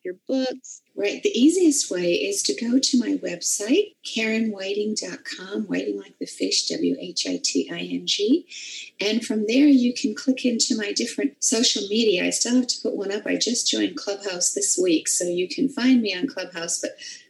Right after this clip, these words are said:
Speaker 2: I don't have the link to it on my website yet. I'll be getting that on. I do have the link to Facebook and all the other social medias. I probably hang out more on Facebook right now than anywhere.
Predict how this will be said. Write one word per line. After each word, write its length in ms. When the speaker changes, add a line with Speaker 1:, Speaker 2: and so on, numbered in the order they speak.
Speaker 2:
I 140
don't 220
have 200
the 120
link 220
to 160
it 220
on 160
my 120
website 540
yet. 220
I'll 160
be 140
getting 300
that 260
on. 460
I 100
do 240
have 160
the 80
link 300
to 160
Facebook 460
and 180
all 280
the 160
other 160
social 420
medias. 540
I 60
probably 300
hang 260
out 100
more 160
on 80
Facebook 540
right 260
now 180
than 140
anywhere. 680